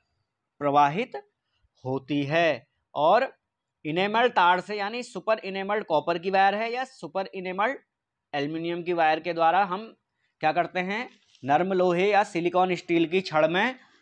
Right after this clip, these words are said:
इसको स्थापित करके इनेमल तार के द्वारा बनाते हैं और इसका उपयोग विद्युत घंटी, वैद्युत यंत्रों, चुंबकीय चक यानी चुंबकीय क्रेन,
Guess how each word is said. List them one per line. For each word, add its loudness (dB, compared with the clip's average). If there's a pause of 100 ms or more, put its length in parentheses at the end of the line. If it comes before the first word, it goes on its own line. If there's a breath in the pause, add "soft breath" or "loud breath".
(100)
इसको 0
स्थापित -2
करके 0
इनेमल -2
तार 2
के -4
द्वारा 2 (920)
बनाते 0
हैं 2
और 4
इसका 0
उपयोग 0
विद्युत -2
घंटी, 0
वैद्युत 0
यंत्रों, 0
चुंबकीय -2 (540 soft breath)
चक 4
यानी 0
चुंबकीय -4
क्रेन, 0